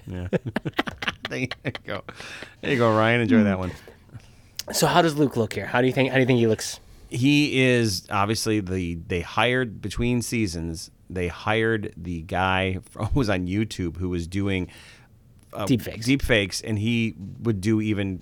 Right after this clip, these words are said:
Speaker 1: some people would consider better versions or a little less uncanny valley, and they hired this guy to do it and to help the team already, which I'm sure that team was like,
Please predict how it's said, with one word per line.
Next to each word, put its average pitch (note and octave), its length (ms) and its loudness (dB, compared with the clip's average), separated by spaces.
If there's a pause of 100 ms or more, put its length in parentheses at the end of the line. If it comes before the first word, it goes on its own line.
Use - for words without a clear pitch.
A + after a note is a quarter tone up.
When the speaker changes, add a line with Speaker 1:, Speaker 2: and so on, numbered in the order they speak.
(100)
Speaker 1:
some A2 180 -6
people G2+ 240 -6
would G#2+ 140 -4
consider G2 280 -8
better F#2+ 300 -2
versions F#2+ 500 -2
or F#2 100 -2
a F2+ 40 -2
little G2 240 -4
less F#2+ 260 -2
uncanny F#2+ 420 -4
valley, F#2 320 -2
and F2+ 100 -4
they F2+ 80 -2
hired F2+ 300 -2
this F#2+ 200 -6
guy F#2 380 0 (320)
to - 120 -8
do A2 380 2
it A2+ 280 2 (280)
and G#2+ 120 -2
to G#2+ 100 -2
help D#3 380 0
the G2+ 60 -10
team G#2 280 -2
already, F#2 380 0
which F#2+ 100 -2
I'm G2+ 160 2
sure C3 160 2
that G#2 140 2
team B2 240 2
was F#2+ 100 -2
like, F#2 140 0